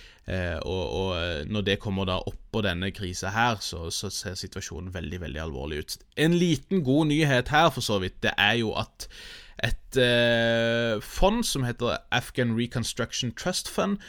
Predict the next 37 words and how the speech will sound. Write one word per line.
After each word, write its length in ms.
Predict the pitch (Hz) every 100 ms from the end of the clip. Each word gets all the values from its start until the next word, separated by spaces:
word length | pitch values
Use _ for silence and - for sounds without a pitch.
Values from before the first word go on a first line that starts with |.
| - - -
de 80 |
har 120 | 117 110
fått 160 | 113
frigjort, 800 | - - 104 95 113 - - - - - _
eh, 360 | - 98 90 87 -
midler 560 | 110 110 104 107 101 - - -
nå, 200 | 92 87 98
som 240 | - 104 98 -
til 180 | - 101
nå 80 | 95
har 120 | 98
vært 240 | 87 - - -
frosne, 540 | - 139 - 185 220 - - - -
men 220 | 98 95
som 220 | 98 101 90
har 200 | 87 87
blitt 240 | 90 - -
frigjort, 500 | - 147 170 190 107
der 200 | 107 107
man 200 | 110 104
da 280 | 92 95 95
har 360 | 92 98 92 92
satt 320 | - 92 -
av 220 | 69 87 107
hundre 220 | 104 98
og 100 | -
åtti 180 | - 156
millioner 340 | 147 127 127 113
dollar 300 | 110 110 117
til 140 | 107
Verdens 260 | 92 95 -
matvareprogram 680 | 107 98 98 104 113 113 113
og 100 | 98
hundre 220 | 104 92
millioner 400 | 92 92 87 87
dollar 280 | 85 82 82 -
til 280 | - 82